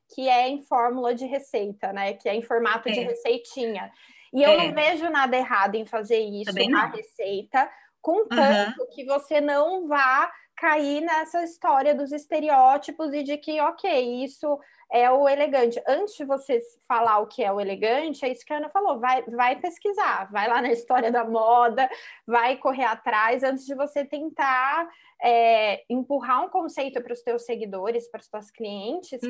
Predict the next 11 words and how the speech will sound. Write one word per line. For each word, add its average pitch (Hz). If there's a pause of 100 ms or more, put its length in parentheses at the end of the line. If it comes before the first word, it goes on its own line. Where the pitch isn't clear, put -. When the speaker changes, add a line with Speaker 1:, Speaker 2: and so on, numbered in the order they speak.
Speaker 1:
às 240
Speaker 2:
Uhum. 226
Speaker 1:
vezes -
não 311 (360)
tem 508
nada 508
a 508
ver 508
com 523
ela, 226
né? 208